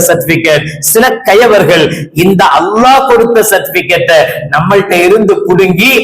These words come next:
நம்மை, இவர்கள் இறைவன் ஸ்தானத்துக்கு நபியை புகழக்கூடியவர்கள். அப்படின்னா அல்லாஹ் முஃமினீன ரவுஃபுர் ரஹீம் என்று தன் பெயரை நபிக்கே கொடுத்தாரே, அல்லாஹ் தான் ஃபர்ஸ்ட் முஷ்ரிக்கா இருக்கணும்ல?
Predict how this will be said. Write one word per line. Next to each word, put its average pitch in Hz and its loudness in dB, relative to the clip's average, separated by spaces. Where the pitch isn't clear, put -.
நம்மை, 202 0
இவர்கள் 190 2
இறைவன் 220 2
ஸ்தானத்துக்கு 185 -2
நபியை 175 2
புகழக்கூடியவர்கள். 143 2
அப்படின்னா 147 0
அல்லாஹ் 160 2
முஃமினீன 165 0
ரவுஃபுர் 160 0
ரஹீம் 151 0
என்று 143 0
தன் 175 -2
பெயரை 165 2
நபிக்கே 190 0
கொடுத்தாரே, 180 0
அல்லாஹ் 151 0
தான் 160 0
ஃபர்ஸ்ட் 139 -4
முஷ்ரிக்கா 139 0
இருக்கணும்ல? 120 2